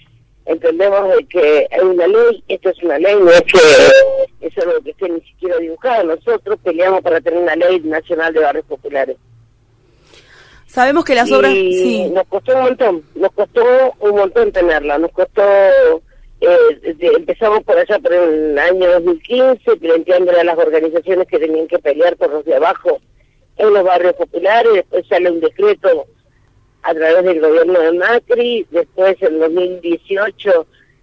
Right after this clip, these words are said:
Speaker 1: sale la ley, y el año pasado logramos la reforma de la ley que pueda contemplar a más vecinos, porque habían vecinos que no estaban, barrios que habían quedado afuera, polígonos que faltaban sumar,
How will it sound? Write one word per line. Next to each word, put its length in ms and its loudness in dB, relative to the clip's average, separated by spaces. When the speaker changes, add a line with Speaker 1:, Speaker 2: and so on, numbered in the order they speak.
Speaker 1:
sale 240 0
la 160 2
ley, 500 0
y 140 -2
el 80 2
año 240 2
pasado 460 0
logramos 640 0
la 280 0
reforma 640 0
de 100 2
la 100 0
ley 480 -2
que 120 -4
pueda 280 0
contemplar 600 -2
a 80 2
más 220 0
vecinos, 560 -2
porque 240 -4
habían 420 0
vecinos 360 -2
que 100 -2
no 100 0
estaban, 640 -2
barrios 300 -2
que 80 -4
habían 240 2
quedado 280 2
afuera, 680 0
polígonos 540 0
que 100 -10
faltaban 540 -2
sumar, 560 -4